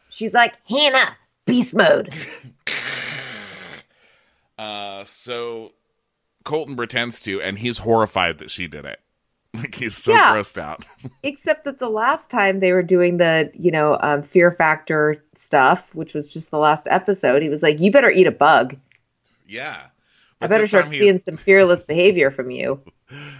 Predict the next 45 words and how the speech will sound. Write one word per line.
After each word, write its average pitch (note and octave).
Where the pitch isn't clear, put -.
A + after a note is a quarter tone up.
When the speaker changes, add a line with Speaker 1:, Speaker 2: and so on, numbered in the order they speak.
Speaker 2:
This C3+
time D3+
he's A#2+
mortified G#2+
by F#2
all F2
of D#2+
it. D2
He's G#2
like, F#2+
"These C#3
women A3+
are C#3
intense. A2
Hannah D#3+
swallowed D#3
a G#2
bug A#2+
whole. G#2
Nicole E3+
stuck -
her A#2
hand B2+
into G#2+
a -
hole G#2+
with G2+
an G#2+
eel A#2+
in F2
it. G2+
Tasha E3+
let B2
a A2
scorpion B2
crawl G2
all F2
over E2+
her. F#2+
I C3+
mean, A#2+
gross." A2
But C#3
for G#3+
Speaker 1:
Yeah, C4